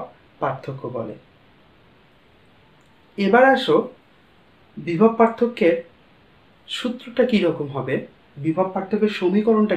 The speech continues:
কী রকম হবে, সেটা একটু বোঝার চেষ্টা করি। এবার মনে করি ওয়ান কুলম না, কিউ কুলম চার্জ। কিউ কুলম চার্জ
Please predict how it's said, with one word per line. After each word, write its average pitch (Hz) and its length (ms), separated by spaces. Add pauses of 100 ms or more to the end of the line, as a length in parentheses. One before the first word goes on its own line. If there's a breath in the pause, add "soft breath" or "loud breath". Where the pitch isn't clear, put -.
কী 156 120
রকম 135 240
হবে, 143 200
সেটা 180 240
একটু 165 200
বোঝার 131 280
চেষ্টা 131 260
করি। 120 160 (1040 soft breath)
এবার 226 220 (120)
মনে 226 240
করি 226 200 (440)
ওয়ান 170 200 (100)
কুলম 151 300 (120)
না, - 80 (920)
কিউ 277 180 (140)
কুলম 147 280 (120)
চার্জ। - 280 (920)
কিউ 226 180 (120)
কুলম 233 240 (100)
চার্জ 147 300